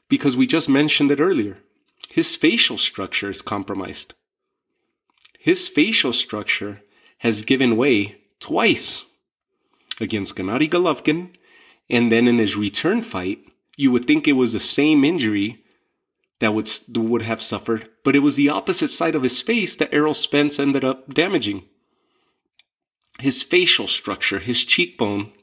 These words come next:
structure has been compromised. He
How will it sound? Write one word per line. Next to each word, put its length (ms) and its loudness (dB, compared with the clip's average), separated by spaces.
structure 720 0
has 200 0
been 140 0
compromised. 840 -8
He 420 0